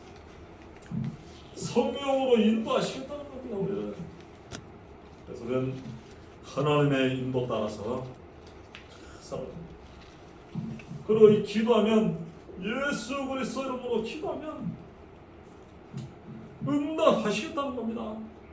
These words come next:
예수 그리스도 이름으로 기도하면 됩니다. 알지? 기도하면 응답하시죠. 그래서 우리 가는 현장보다 뭐야?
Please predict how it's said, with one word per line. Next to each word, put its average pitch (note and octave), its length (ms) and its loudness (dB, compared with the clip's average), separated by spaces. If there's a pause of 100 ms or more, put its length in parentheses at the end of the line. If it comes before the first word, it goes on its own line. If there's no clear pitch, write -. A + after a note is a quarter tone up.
(120)
예수 C#3+ 400 0
그리스도 D3+ 280 6
이름으로 C#3+ 720 6 (440)
기도하면 A#2+ 380 -2
됩니다. A#2 500 0 (840)
알지? C3 180 -14 (1080)
기도하면 A3 340 -8
응답하시죠. A3 400 -8 (1600)
그래서 A#2 160 -2
우리 A#2+ 160 2
가는 - 300 2
현장보다 C#3 520 2
뭐야? A3 240 2